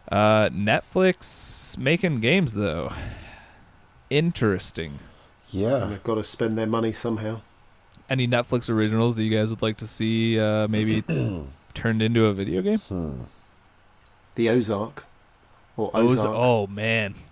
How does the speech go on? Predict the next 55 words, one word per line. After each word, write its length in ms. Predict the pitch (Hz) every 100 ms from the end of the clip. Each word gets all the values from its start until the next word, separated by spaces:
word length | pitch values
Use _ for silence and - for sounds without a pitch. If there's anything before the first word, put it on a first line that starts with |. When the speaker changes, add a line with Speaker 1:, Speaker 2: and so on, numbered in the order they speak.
| - _ _
Speaker 2:
That 160 | - 90
would 60 | 98
be 40 |
pretty 100 | 123
Speaker 3:
Backstory 400 | 80 95 123 113
for 80 | 85
Speaker 2:
cool. 80 | 76
Speaker 3:
that 260 | 117 95 -
Speaker 2:
But 80 |
Speaker 3:
is 60 | 104
Speaker 2:
that's 160 | 107 110
like 100 | 78
G 180 | 85
T 180 | 80 80 85
A 60 |
basically, 380 | 71 65 - 71
right? 300 | 71 80 95 - _ _ - - - - - -
Speaker 1:
It, 140 | 143
it 200 | 127 -
kind 260 | 123 120 113
of, 100 | -
Speaker 2:
<laughs> 40 |
Speaker 1:
oh, 180 | 139 143 -
yeah, 280 | 160 175 185
Speaker 2:
G 60 | 120
T 120 | 113
A 40 | 104
Speaker 1:
but 60 | 101 110
Speaker 2:
in 40 | 104
Speaker 1:
in 40 | 101
Speaker 2:
Missouri. 340 | 95 107 110
Speaker 1:
Ozark. 320 | 120 107 104 - - - - - - -
Yeah, 220 | 110 131 113
exactly. 760 | 120 123 117 - 156 - 208 -
<laughs> 40 | - - - - - - - - - - - - - - - -
Speaker 2:
What 200 | 82 85
else? 560 | 73 76 - - - - -
Speaker 1:
Once 260 | 147 127 131
you 80 | 131
call 240 | - 127
it 120 | 113
G 180 | 113 113
T 260 | 113 123 117
A 40 |
Missouri, 520 | 117 107 110 110 107
I 60 | 104
guess 200 | 110 107
it 140 | 117 - -
<laughs> 160 | - -
kinda 260 | 135 117
loses 400 | 110 110 117 117 117
its 160 | -
appeal. 320 | - - 117 -
Speaker 2:
<laughs> 0 |
Yeah. 260 | 101 85